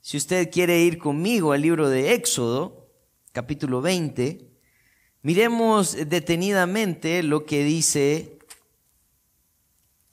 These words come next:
el mandamiento. Éxodo, capítulo veinte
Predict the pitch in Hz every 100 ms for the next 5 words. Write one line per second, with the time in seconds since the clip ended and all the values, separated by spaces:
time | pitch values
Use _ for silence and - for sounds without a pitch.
0 | - 110 127 135 160 190 247 185 - -
1 | - - _ _ _ _ _ _ _ _
2 | _ _ _ _ _ _ - 165 - 135
3 | 131 180 - - - 117 131 139 127 151
4 | 175 160 147 185 - -